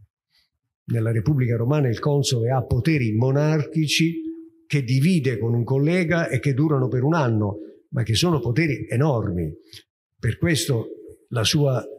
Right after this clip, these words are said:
centralità nell'anno sessantatré è tale da, eh, comportare poi una serie di atti oltre la legalità, ai limiti della legalità.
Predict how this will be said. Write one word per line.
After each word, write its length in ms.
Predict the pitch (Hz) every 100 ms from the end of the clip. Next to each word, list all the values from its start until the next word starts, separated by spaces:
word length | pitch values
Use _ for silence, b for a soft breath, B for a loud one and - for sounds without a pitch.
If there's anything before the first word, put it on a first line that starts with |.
| -
centralità 880 | - 151 135 - 135 131 117 160 139
nell'anno 440 | 123 120 135 123
sessantatré 1300 | 107 127 - 120 123 113 147 147 - - - - _
è 300 | - 147 139 -
tale 680 | 139 139 143 151 156 - 120
da, 360 | 135 143 131
eh, 240 | - 131 113
comportare 840 | 147 123 143 151 - 101 135 117
poi 480 | 117 120 135 117 110
una 240 | 117 117
serie 360 | - 135 135 113
di 140 | 117
atti 480 | 123 123 - 117 101 _ _ _ _ _ _ _ _ _
oltre 480 | 208 190 139 143 127
la 120 | 117
legalità, 640 | 110 107 107 104 - 90 - 107
ai 200 | 104 113
limiti 540 | 120 202 135 117 110 107
della 280 | 101 98 98 98 95
legalità. 680 | 110 120 104 95 92 - -